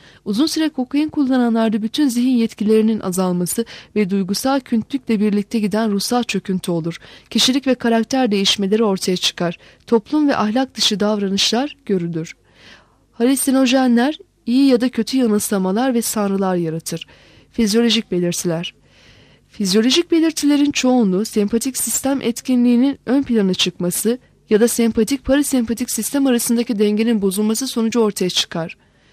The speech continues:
İlk olarak ağız kurur, göz bebekleri genişler, yüz kızarır, kalp vurumu ve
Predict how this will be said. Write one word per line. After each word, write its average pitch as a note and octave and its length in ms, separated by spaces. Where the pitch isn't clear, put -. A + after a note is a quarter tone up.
İlk C#4+ 240
olarak A#3 440
ağız G#3 320
kurur, A#3 300
göz G3 320
bebekleri G#3 480
genişler, G3 520
yüz G#3+ 220
kızarır, F3+ 540
kalp C4 300
vurumu B3+ 320
ve A#3 160